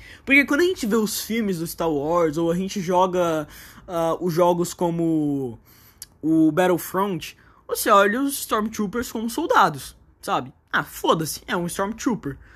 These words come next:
Mas aí você, você vê os Stormtroopers dessa forma, sabe?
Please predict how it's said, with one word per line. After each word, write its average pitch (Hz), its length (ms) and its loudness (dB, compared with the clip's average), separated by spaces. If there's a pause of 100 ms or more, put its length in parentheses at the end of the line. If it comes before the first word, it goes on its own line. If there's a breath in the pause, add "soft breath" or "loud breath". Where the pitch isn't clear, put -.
(640 soft breath)
Mas 240 240 2
aí 294 120 2
você, 294 560 -2 (200)
você 233 340 -2
vê 202 480 2 (220)
os 214 220 -4
Stormtroopers 208 580 0
dessa 196 260 0
forma, 190 480 0
sabe? 147 420 -2